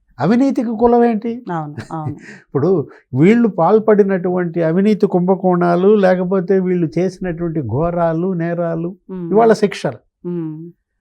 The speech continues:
Speaker 1: పరామర్శించుకుంటే పరామర్శించుకోండి. ఐవైఆర్ కృష్ణారావు గారు కూడా వెళ్ళి పరామర్శించవచ్చు జైలుకి వెళ్ళి పిఎస్ఆర్ ఆంజనేయుల్ని, తప్పు లేదు.
Speaker 2: అవును.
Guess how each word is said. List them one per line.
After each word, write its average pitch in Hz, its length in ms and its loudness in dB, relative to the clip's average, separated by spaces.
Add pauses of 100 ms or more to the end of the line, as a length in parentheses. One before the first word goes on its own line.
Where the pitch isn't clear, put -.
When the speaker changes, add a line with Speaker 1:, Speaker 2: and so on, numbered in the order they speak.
(160)
Speaker 1:
పరామర్శించుకుంటే 208 800 2
పరామర్శించుకోండి. 202 920 0
ఐవైఆర్ 190 400 4
కృష్ణారావు 196 520 0
గారు 185 200 2
కూడా 202 200 2
వెళ్ళి 226 180 6
పరామర్శించవచ్చు 208 840 0
జైలుకి 185 340 0
వెళ్ళి 196 160 0
పిఎస్ఆర్ 190 420 -2
ఆంజనేయుల్ని, 170 420 -2
తప్పు 151 300 -6
లేదు. 135 320 -4
Speaker 2:
అవును. 156 240 -10